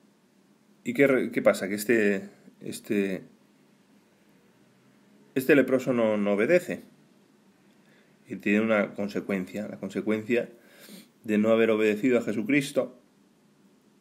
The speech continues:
sino que empieza, dice, a divulgar el hecho con grandes ponderaciones. O sea, encima no, no, no lo dice a sus allegados, sino a todo Quisqui, a todo Quisqui. De modo, dice, que Jesús ya no podía entrar abiertamente en ningún pueblo.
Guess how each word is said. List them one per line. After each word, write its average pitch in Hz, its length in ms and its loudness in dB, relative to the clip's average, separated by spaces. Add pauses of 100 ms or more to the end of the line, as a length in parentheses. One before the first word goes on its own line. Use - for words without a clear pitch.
(960)
sino 95 300 -4
que 92 60 -4
empieza, 107 400 -4
dice, 104 240 -2
a 98 80 4
divulgar 95 420 2
el 104 140 4
hecho 110 220 -4
con 98 160 -2
grandes 107 400 0
ponderaciones. 104 760 -2
O - 40 -16
sea, 101 160 -4
encima 113 340 -2
no, 107 260 -4
no, 104 200 -4
no 110 160 -6
lo 127 80 0
dice 123 200 2
a 107 60 6
sus 110 220 -10
allegados, 110 440 4
sino 104 220 0
a 98 140 0
todo 175 280 6
Quisqui, - 520 -8
a 120 100 4
todo 165 180 2
Quisqui. 110 280 -4
De 117 100 4
modo, 180 240 6
dice, 170 220 0
que 151 180 2
Jesús 160 380 2
ya 160 160 6
no 143 140 2
podía 113 260 4
entrar 101 320 4
abiertamente 98 640 0
en 95 80 -4
ningún 92 260 -4
pueblo. 92 400 -2